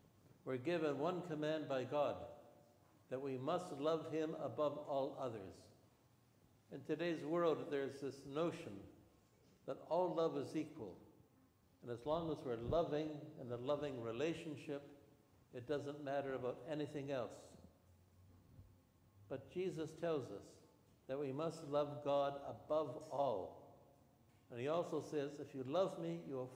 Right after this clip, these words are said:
follow my commandments." That's why in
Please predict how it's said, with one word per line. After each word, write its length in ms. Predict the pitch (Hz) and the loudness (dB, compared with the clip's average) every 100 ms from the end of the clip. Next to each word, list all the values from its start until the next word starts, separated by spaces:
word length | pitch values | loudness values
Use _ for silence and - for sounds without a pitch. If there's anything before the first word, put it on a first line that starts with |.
| - | 0
follow 420 | 160 156 156 156 135 | 2 4 2 -2 -4
my 140 | 135 127 | -6 -6
commandments." 600 | 131 123 131 120 92 - - - - - - - - - - - - - - - _ - - - _ _ - _ 262 _ - _ _ - _ _ - - - _ _ _ _ _ _ _ _ - - - - - - - _ _ - | -8 -6 -6 -6 -10 -12 -18 -20 -20 -20 -18 -20 -20 -20 -20 -20 -20 -20 -20 -20 _ -20 -20 -20 _ _ -20 _ -20 _ -20 _ _ -20 _ _ -20 -20 -20 _ _ _ _ _ _ _ _ -20 -20 -20 -20 -20 -20 -20 _ _ -6
That's 240 | 139 151 | -4 -4
why 140 | 156 | -4
in 100 | 139 | -4